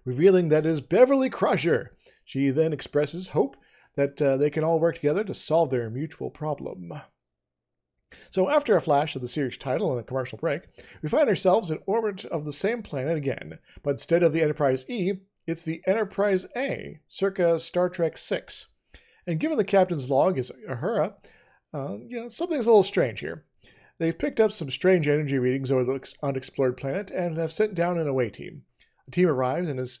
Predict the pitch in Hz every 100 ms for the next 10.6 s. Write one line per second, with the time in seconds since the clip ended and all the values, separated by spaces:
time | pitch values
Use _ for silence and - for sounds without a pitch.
0 | _ 214 214 175 156 - - 143 214 -
1 | - 131 - - _ - 135 107 117 110
2 | 107 123 208 - _ _ _ 202 202 233
3 | 311 277 208 214 220 190 160 156 180 185
4 | 170 131 - 202 - 214 202 - _ -
5 | 226 254 240 - 220 214 190 - - 135
6 | 214 214 214 285 165 135 - - 147 120
7 | - - - _ _ _ _ _ _ _
8 | - 135 131 131 320 359 269 220 185 233
9 | 190 196 156 202 208 175 139 143 156 131
10 | 117 110 127 127 139